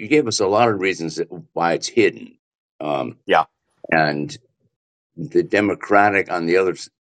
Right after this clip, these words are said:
Speaker 1: hand, the democratic impulse to just spend away 'cause you don't pay for it all. But on the other hand, you know, y-, what's happened, uh, the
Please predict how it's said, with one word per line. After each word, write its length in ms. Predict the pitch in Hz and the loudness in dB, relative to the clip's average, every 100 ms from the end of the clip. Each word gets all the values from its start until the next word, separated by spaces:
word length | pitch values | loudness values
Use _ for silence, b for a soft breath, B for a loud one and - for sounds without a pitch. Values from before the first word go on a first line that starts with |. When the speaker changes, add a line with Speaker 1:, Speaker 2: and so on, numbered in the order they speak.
| - | -12
Speaker 1:
hand, 320 | 85 82 80 | -4 -2 0
the 80 | 80 | -2
democratic 680 | 78 90 82 - 85 78 69 | -2 -2 -2 0 2 2 0
impulse 460 | 78 78 78 67 - | -4 -2 0 -2 -4
to 360 | - 71 65 - | -2 -2 -2 -6
just 260 | - 73 | -6 -4
spend 300 | - 85 78 | -2 -2 -2
away 260 | 67 85 76 | 0 2 2
'cause 280 | - 65 64 | 0 -10 -8
you 80 | 73 | -8
don't 200 | 65 - | -8 -4
pay 140 | 76 | -4
for 220 | - 58 | -4 -8
it 80 | 55 | -8
all. 180 | 50 - _ _ _ _ _ _ - | -12 -16 _ _ _ _ _ _ 0
But 240 | 98 - _ - | 0 -2 _ -6
on 140 | 101 | -2
the 120 | 131 | 0
other 140 | 175 147 | 0 0
hand, 440 | 104 95 90 - - - | 0 0 -4 -10 -20 -8
you 180 | 90 107 | 0 2
know, 280 | 95 95 _ _ _ _ _ - B B B B _ _ _ - _ _ _ - | 2 0 _ _ _ _ _ -20 B B B B _ _ _ -20 _ _ _ 0
y-, 240 | 98 98 - - - - 107 98 - | 2 2 -2 -14 -12 -2 0 0 0
what's 320 | 98 131 165 | 4 6 4
happened, 520 | 160 165 156 113 101 | 0 0 0 -2 -2
uh, 100 | 107 | -6
the 160 | 107 - | -6 -10